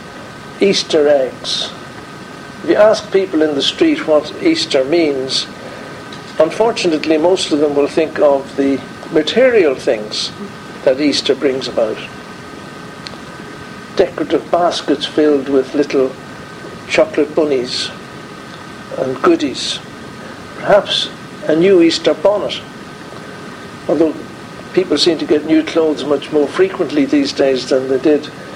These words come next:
years ago, but it used to be that people got a new outfit for Easter. Church services, families and friends visiting, holidays.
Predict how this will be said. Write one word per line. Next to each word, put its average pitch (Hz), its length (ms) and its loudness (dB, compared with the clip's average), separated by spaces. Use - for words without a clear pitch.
years 156 300 4
ago, 131 340 2
but 123 160 2
it - 160 -4
used - 200 2
to 147 60 -4
be 139 200 2
that 135 180 0
people 294 320 2
got 139 200 2
a 135 100 2
new 143 200 6
outfit 131 400 2
for 151 220 0
Easter. - 380 0
Church - 300 2
services, 135 720 0
families 156 560 2
and 151 140 -2
friends 156 480 4
visiting, 127 440 0
holidays. 147 800 2